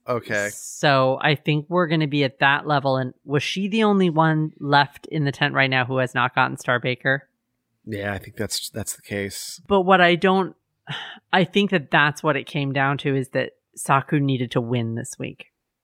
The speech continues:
Speaker 2: She didn't need to just, she couldn't
Speaker 1: Mm.
Speaker 2: even just fly.
Speaker 1: Yeah,
Speaker 2: She needed
Speaker 1: she
Speaker 2: to win.
Speaker 1: Fair. That's true. Yeah.
Speaker 2: That's
Speaker 1: Do you
Speaker 2: a lot
Speaker 1: think
Speaker 2: of
Speaker 1: we've
Speaker 2: pressure.
Speaker 1: seen as much? Con-, ha-,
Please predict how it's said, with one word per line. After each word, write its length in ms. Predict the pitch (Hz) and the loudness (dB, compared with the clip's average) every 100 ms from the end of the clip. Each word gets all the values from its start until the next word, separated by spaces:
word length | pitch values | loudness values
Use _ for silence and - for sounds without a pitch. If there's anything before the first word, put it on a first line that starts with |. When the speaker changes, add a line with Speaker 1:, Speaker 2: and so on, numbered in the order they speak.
| - | -6
Speaker 2:
She 240 | - 196 | 2 4
didn't 220 | 185 190 | 4 4
need 220 | 170 170 - | 4 4 2
to 100 | 147 | 0
just, 400 | 151 - - - _ | 0 -2 -8 -20 _
she 200 | - 185 | -2 -2
couldn't 460 | 143 - 190 127 123 | 0 2 4 2 -2
Speaker 1:
Mm. 20 | |
Speaker 2:
even 180 | 165 156 | -2 -2
just 220 | 139 - | -4 -6
fly. 580 | - 151 135 120 - - - | -8 2 2 2 -2 -10 -2
Speaker 1:
Yeah, 300 | 147 139 131 | 4 6 6
Speaker 2:
She 80 | 143 | 4
needed 60 | 143 | 2
Speaker 1:
she 40 | 131 | 2
Speaker 2:
to 80 | |
win. 560 | 120 113 117 127 110 - 175 - _ _ - | 0 -4 -8 -8 -8 -14 -16 -20 _ _ -2
Speaker 1:
Fair. 380 | 131 113 107 104 | 2 2 2 -2
That's 220 | - 110 - | -6 -6 -4
true. 380 | - 110 104 101 | -2 0 -2 -2
Yeah. 400 | 107 107 101 95 - _ _ | 0 2 0 -4 -14 _ _
Speaker 2:
That's 120 | 143 196 | 0 4
Speaker 1:
Do 40 | |
you 60 | 277 | 6
Speaker 2:
a 20 | |
lot 40 | 359 | 6
Speaker 1:
think 120 | 320 | 6
Speaker 2:
of 40 | |
Speaker 1:
we've 140 | 339 330 | 6 6
Speaker 2:
pressure. 160 | - | 4
Speaker 1:
seen 400 | - 226 220 226 | 0 2 2 2
as 260 | 214 175 139 | 0 0 0
much? 420 | 156 160 - - | 2 2 2 -4
Con-, 220 | - 160 - | -4 -4 0
ha-, 180 | 135 | 0